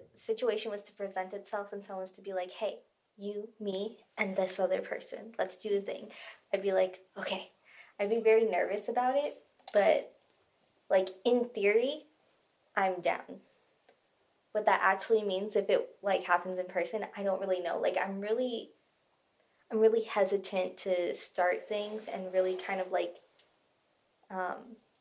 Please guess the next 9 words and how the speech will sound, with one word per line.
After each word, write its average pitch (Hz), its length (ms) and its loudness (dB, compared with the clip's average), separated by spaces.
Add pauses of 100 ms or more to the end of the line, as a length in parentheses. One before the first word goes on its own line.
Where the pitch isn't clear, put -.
(600)
like, 208 200 2
almost 220 400 2
timid 196 380 -2
about 214 380 4
certain 226 340 2
situations. 233 720 -2
One, 202 220 0
because 208 260 -2
I'm, 196 200 -4